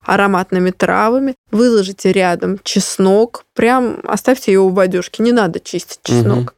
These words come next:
Speaker 1: Если у вас нет времени и желания на приготовление соуса, прям туда киньте замороженную вишню. Вот к этой утке. Этого будет достаточно. И отправили на десять минут в разогретую до двухсот градусов духовку.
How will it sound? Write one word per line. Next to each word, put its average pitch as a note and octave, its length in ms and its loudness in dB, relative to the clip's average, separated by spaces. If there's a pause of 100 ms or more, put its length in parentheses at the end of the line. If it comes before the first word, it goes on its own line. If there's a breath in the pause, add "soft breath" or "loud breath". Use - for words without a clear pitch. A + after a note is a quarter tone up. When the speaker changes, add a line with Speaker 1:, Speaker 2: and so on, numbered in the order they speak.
Speaker 1:
Если C4+ 340 0
у C4 60 2
вас B3+ 240 0
нет B3+ 240 0
времени A3+ 480 0
и A3+ 60 0
желания G#3+ 420 0
на G#3 100 -2
приготовление B3 680 -2
соуса, F#4 480 0 (100)
прям B3 340 0
туда G#3+ 580 0 (160)
киньте B3 440 0
замороженную F#3+ 800 2
вишню. E3 440 -6 (140)
Вот G3+ 160 2
к - 80 -14
этой A3 240 0
утке. - 540 -6
Этого C4+ 300 2
будет F#3+ 340 -2
достаточно. - 680 -6 (260)
И C#4 160 4
отправили B3 680 0
на A#3+ 180 2
десять A3+ 340 -4
минут E4 280 0
в - 20 -4
разогретую A#3+ 600 0
до G#3 100 2
двухсот G3+ 440 -2
градусов A3 680 -2 (100)
духовку. - 640 -2